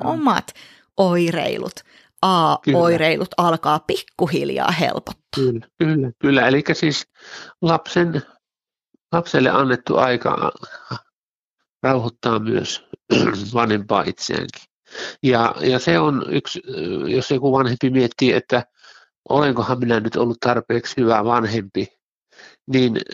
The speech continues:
Speaker 1: jos te nyt rupeatte sitä aikaa järjestämään,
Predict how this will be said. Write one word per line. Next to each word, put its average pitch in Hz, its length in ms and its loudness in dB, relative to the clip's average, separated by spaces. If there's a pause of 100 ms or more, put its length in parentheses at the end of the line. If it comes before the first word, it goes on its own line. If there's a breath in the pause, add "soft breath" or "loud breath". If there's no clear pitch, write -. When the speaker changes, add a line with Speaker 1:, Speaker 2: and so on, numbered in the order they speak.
(440)
Speaker 1:
jos 151 240 2
te 160 100 2
nyt 175 260 0
rupeatte 139 640 2 (100)
sitä 143 360 -2
aikaa 139 440 2
järjestämään, 131 760 0